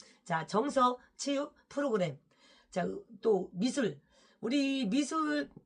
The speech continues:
미술 프로그램은 사실 이렇게 온라인 수업은 굉장히 힘들어요. 색종이 적거나 그런 거 있는데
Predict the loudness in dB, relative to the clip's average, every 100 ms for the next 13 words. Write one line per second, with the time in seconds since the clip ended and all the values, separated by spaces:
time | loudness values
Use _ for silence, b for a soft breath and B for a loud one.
0 | _ _ _ -2 0 2 0 -2 -2 -2
1 | 2 2 2 2 2 2 2 2 -2 2
2 | 2 2 -2 -2 -4 -2 -2 2 2 0
3 | 0 0 -2 -6 -14 -20 -8 -8 -2 -2
4 | 0 -2 0 0 0 -2 -4 -4 -6 -4
5 | -2 -2 -4 -6